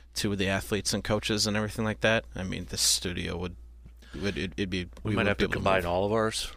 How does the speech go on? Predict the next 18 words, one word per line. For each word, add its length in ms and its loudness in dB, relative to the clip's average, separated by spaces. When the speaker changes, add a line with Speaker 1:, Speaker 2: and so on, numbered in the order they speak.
Speaker 2:
probably 420 2
into 160 0
one 360 0
Speaker 1:
Yeah, 260 6
Speaker 2:
sort 180 4
of 40 0
Speaker 1:
probably. 60 0
Speaker 2:
thing. 200 -2
Speaker 1:
So, 380 4
Speaker 2:
Yeah. 60 -2
Speaker 1:
yeah, 180 12
w-, 180 4
I 40 8
mean, 320 6
we'll 100 4
just, 520 4
we, 240 2
we 340 0